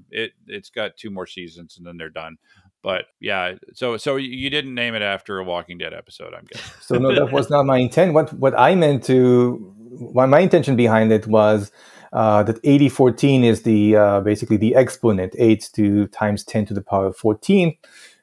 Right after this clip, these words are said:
Speaker 2: which is obviously the frequency of ultraviolet light.
Speaker 1: Of course.
Speaker 2: Because we, of course, right?
Speaker 1: <laughs> Of course.
Speaker 2: And,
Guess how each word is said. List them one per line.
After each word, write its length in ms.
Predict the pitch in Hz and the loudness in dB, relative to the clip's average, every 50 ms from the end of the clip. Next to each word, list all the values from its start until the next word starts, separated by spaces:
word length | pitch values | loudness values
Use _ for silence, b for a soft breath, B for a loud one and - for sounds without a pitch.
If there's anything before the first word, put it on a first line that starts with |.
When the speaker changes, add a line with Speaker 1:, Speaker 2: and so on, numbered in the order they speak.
| b _ | b _
Speaker 2:
which 300 | 120 120 123 120 - - - | 0 2 2 2 0 -4 -2
is 300 | 131 131 127 117 107 101 | 2 2 4 2 2 2
obviously 760 | 113 123 131 123 123 110 - - 117 117 113 110 107 107 - _ _ _ _ _ _ - | 2 2 4 2 0 -2 -4 -4 -2 0 2 2 0 -2 -6 _ _ _ _ _ _ -4
the 100 | 123 117 | -4 -4
frequency 500 | - - 139 123 - 135 113 - - 123 | -2 -2 -4 -2 -2 -4 -4 0 0 0
of 100 | 117 120 | 2 2
ultraviolet 600 | 123 123 120 - 123 101 107 110 110 107 104 113 | 2 2 2 2 0 2 2 4 4 2 0 0
light. 420 | - - 196 160 170 202 - _ _ _ _ _ _ _ _ _ _ _ _ _ _ _ | 0 2 2 2 2 -2 -4 _ _ _ _ _ _ _ _ _ _ _ _ _ _ _
Speaker 1:
Of 100 | - - - | -18 -8 -4
course. 220 | - 190 175 127 | -4 -2 -2 -2
Speaker 2:
Because 220 | 104 - 127 110 113 | -2 -2 0 0 0
we, 240 | 127 127 127 117 - _ _ _ _ _ _ _ - | 0 0 0 -2 -6 _ _ _ _ _ _ _ -20
of 140 | - - - | -20 -4 0
course, 260 | 262 208 165 - - | 2 2 2 2 0
right? 220 | 123 131 165 220 220 | 0 2 2 0 -4
Speaker 1:
<laughs> 40 | - | -8
Of 140 | 196 185 - | -14 -12 -8
course. 360 | - 254 269 180 123 104 - - | -6 -4 -4 -4 -6 -8 -4 0
Speaker 2:
And, 460 | 147 143 147 147 147 147 147 - | 2 4 4 4 4 2 0 -4